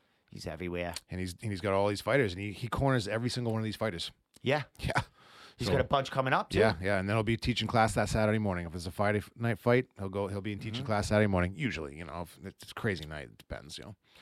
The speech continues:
Speaker 1: He had, uh, he has Sahib fighting on the fifteenth for
Speaker 2: Yep.
Speaker 1: Combat Zone seventy-nine.
Speaker 2: Mm-hmm.
Speaker 1: I'm sure there's gonna be other names. There's a, there's a lot of Tyson Chade, uh, cartel
Speaker 2: Mm-hmm.
Speaker 1: fighters on there, uh, of course, because Calvin
Speaker 2: Yeah, they're calling it
Speaker 1: Kata.
Speaker 2: Calvin Kadar's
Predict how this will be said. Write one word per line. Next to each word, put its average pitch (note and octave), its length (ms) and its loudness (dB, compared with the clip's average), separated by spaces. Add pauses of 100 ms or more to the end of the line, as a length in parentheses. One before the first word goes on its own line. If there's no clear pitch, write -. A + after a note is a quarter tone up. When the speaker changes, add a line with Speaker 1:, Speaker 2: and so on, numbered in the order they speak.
(100)
Speaker 1:
He C#3 140 0
had, D3+ 280 2
uh, A#2 200 2
he A2+ 100 -2
has A#2+ 180 2
Sahib C3 460 -4
fighting A2+ 480 0 (420)
on G#2 120 -4
the G2 40 -6
fifteenth B2 500 -6
for G2 180 -2
Speaker 2:
Yep. F#2+ 80 -6 (640)
Speaker 1:
Combat G2+ 340 -4
Zone G2 160 -4
seventy-nine. F#2 500 -2
Speaker 2:
Mm-hmm. G2+ 100 -2
Speaker 1:
I'm F#2 100 -6 (240)
sure A#2+ 180 -6
there's G#2+ 140 -10
gonna G#2 120 -12
be G#2 140 -12
other G#2+ 240 -2
names. G#2+ 240 -6
There's C#3+ 200 -6
a, A3 180 0
there's E3 160 -2
a F3+ 60 0
lot D#3+ 200 4
of B2 80 -2
Tyson C3+ 340 -2
Chade, A#2 520 0 (500)
uh, F2+ 320 0
cartel G#2+ 680 0 (220)
Speaker 2:
Mm-hmm. G2+ 260 -6 (480)
Speaker 1:
fighters A#2+ 380 2
on G#2+ 220 2
there, G2+ 480 -4
uh, G2 220 -2
of G2+ 100 -6
course, A#2+ 240 0
because G#2 300 -6
Calvin G2 440 -2 (400)
Speaker 2:
Yeah, G2 140 2
they're D#2+ 80 2
calling G2+ 280 6
it A2 40 6
Speaker 1:
Kata. G#2 140 6
Speaker 2:
Calvin G2 260 6
Kadar's F#2+ 800 4